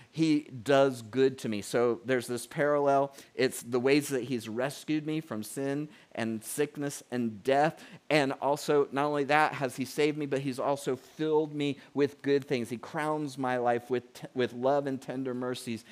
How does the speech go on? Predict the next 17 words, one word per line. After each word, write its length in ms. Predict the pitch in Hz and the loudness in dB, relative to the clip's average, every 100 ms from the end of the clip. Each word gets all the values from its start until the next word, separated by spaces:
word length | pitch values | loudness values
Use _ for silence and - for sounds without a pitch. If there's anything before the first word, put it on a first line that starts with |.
| - | -8
He 200 | - 147 - - | 0 0 0 -8
fills 600 | - 170 170 170 160 135 135 | 0 4 6 4 0 -4 -4
my 200 | 127 127 | 0 2
love, 360 | 123 117 113 113 | 4 2 2 0
it 140 | 110 | -2
goes 220 | 127 117 | -2 -2
on 160 | 123 120 | -4 -6
to 120 | 131 | -8
say, 460 | - 127 117 110 - - - - | 0 4 6 4 -2 -12 -20 -8
with, 400 | 123 143 - - | 2 2 2 -6
he 140 | 139 | -4
fills 300 | 143 185 175 | 0 0 0
my 80 | 151 | 0
life 480 | 135 143 156 117 - | 0 2 2 2 0
with 340 | 123 - 120 | -6 -6 -8
good 500 | 117 160 160 143 - | 0 2 2 0 -4
things. 640 | - - 156 143 127 110 | -4 0 2 2 0 -4